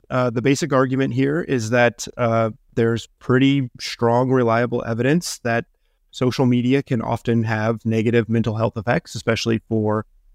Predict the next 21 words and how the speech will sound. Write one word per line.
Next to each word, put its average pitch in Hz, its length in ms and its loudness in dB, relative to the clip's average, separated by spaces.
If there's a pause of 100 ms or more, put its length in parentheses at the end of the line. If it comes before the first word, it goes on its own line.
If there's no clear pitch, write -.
(100)
young 110 280 2
people. 156 460 2
There's 110 380 -2 (300)
studies 120 460 2
that 113 140 -4
suggest 110 600 -2
that 110 180 -2 (460)
young 117 240 2
people 113 600 0
can, 120 380 0
and 113 80 2
maybe 113 220 0
even 110 220 0
frequently 113 520 0
do, 117 440 0
uh, 107 160 -8
feel 113 260 0
worse 107 300 -2
about 123 260 2
themselves 123 640 0
or - 200 -8